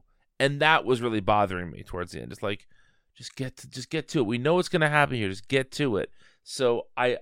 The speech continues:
I truly hope that the next three issues blow me away, because, like you said, Zach,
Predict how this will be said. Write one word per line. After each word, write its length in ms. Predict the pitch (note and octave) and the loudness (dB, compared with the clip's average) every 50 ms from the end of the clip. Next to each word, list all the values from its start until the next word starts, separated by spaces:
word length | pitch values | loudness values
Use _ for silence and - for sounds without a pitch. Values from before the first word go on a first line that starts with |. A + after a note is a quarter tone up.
| - - | -6 -4
I 140 | A#2+ B2 B2 | -2 -2 -2
truly 540 | A#2+ - - - - G#3 G3+ G3 E3+ E3+ D3+ | -2 -4 -12 -12 -6 -4 -2 0 2 2 2
hope 260 | C#3+ D3 C#3+ C3+ A#2+ | 6 6 4 4 4
that 100 | A#2+ - | 0 -2
the 100 | A#2+ A#2+ | -2 2
next 380 | A#2 A#2 A2 - - - - | 2 2 2 2 -2 -10 -6
three 240 | - A#2+ A#2 A2+ A2 | 0 2 4 4 4
issues 580 | A2 G#2 - A2+ G#2 G2 G2 F#2+ F#2+ F2+ - - - - - - _ _ _ | 4 2 0 0 2 2 2 2 0 -2 -4 -8 -12 -18 -20 -20 _ _ _
blow 220 | - A2+ A2+ A2 G#2 | 4 6 6 8 8
me 140 | G#2 G2+ G2 | 6 6 6
away, 520 | G2 G2 G2 F#2+ F2+ E2+ D#2 D#2 D2+ - - - - - - - - - | 6 6 6 4 4 2 0 -2 -4 -6 -8 -14 -20 -20 -20 -10 -2 0
because, 600 | A2 G#2+ - A#2+ A#2 G#2+ G#2 G2+ G2 G2 F2 E2+ | 0 2 4 6 6 6 6 6 4 2 2 2
like 240 | G#2+ B2+ B2+ A2 | 4 4 4 4
you 240 | A2 B2+ C3 B2 A#2 | 4 2 2 2 2
said, 400 | G#2+ - - B2+ G#2 F#2+ F2+ E2+ | -2 0 4 4 4 4 2 0
Zach, 420 | E2+ G2 F#2+ F#2+ F#2+ F#2+ - - | -2 -2 -2 0 -2 -4 -6 -8